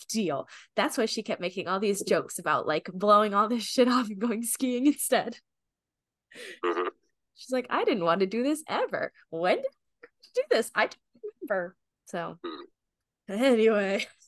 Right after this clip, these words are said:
Speaker 1: <laughs> Yeah, just
Speaker 2: So,
Speaker 1: sitting there,
Speaker 2: um,
Speaker 1: just, like, bearing her freaking soul, just, like, ugh. Ugly crying, like, hardcore ugly <laughs> crying. She's probably in
Speaker 2: Seth
Speaker 1: her hands. Like, like, not, like, they probably can't.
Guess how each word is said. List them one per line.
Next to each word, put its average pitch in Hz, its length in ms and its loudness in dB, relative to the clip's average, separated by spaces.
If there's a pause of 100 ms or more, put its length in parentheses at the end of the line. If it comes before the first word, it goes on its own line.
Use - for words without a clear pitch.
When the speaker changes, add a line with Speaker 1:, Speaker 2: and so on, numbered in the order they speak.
(120)
Speaker 1:
<laughs> - 580 0 (380)
Yeah, 180 200 -4 (100)
just 277 140 -6
Speaker 2:
So, 226 80 -2
Speaker 1:
sitting 220 160 -2
there, - 100 4
Speaker 2:
um, 196 180 2
Speaker 1:
just, 202 220 -8
like, 190 240 -2 (720)
bearing 240 360 0
her 170 100 -2
freaking 185 460 -6
soul, 185 640 4
just, 185 220 -6
like, 170 220 -6 (100)
ugh. 202 240 -4 (1500)
Ugly 175 280 2
crying, 160 280 -2
like, 160 140 -4 (100)
hardcore 175 480 2
ugly 143 320 -2
<laughs> - 20 -8
crying. 202 440 -4 (560)
She's 494 120 6
probably 339 320 4
in 302 40 6
Speaker 2:
Seth 277 80 8
Speaker 1:
her 185 300 -6
hands. 170 280 -4
Like, 254 380 2
like, 320 220 2
not, 339 220 4
like, 294 220 4
they 320 100 -2
probably 294 280 -4
can't. 247 240 -6